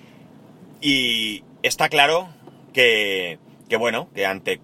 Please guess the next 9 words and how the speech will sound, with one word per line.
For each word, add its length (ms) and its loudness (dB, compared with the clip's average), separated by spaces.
que 640 -8
la 140 -6
policía 400 -2
que 80 -6
se 100 -10
encuentre 400 -4
con 180 -8
alguien 300 -4
perdido, 540 -2